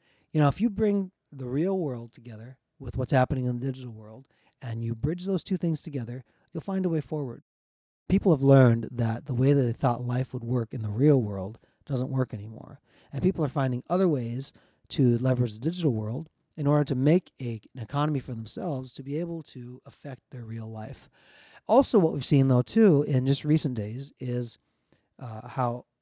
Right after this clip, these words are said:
N F Ts and other things have kind of hit the skids. People are looking at, "How do we regulate this stuff? What's gonna happen?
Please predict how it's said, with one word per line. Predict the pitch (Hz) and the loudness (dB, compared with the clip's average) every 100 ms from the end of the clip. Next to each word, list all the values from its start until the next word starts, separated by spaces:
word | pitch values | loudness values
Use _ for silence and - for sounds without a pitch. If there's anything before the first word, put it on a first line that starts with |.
| _ - | _ -6
N | 151 | -2
F | 143 - | 0 -2
Ts | - 147 147 | 0 2 4
and | 131 | 4
other | 143 | 2
things | 127 120 | 0 -4
have | 113 | -4
kind | - 113 | -6 -4
of | |
hit | 131 - | -4 -6
the | |
skids. | 117 - 147 127 120 _ _ _ _ _ _ _ _ _ | -10 -2 -2 -2 -8 _ _ _ _ _ _ _ _ _
People | 147 127 | -16 -10
are | 123 | -8
looking | 127 117 | -6 -8
at, | 95 | -6
"How | 117 | -6
do | |
we | 131 | -6
regulate | 151 240 202 117 - | -8 -6 -8 -8 -12
this | 120 | -12
stuff? | - - 127 | -12 -14 -18
What's | 117 120 - | -16 -14 -8
gonna | 147 | -2
happen? | 147 165 113 | 2 2 0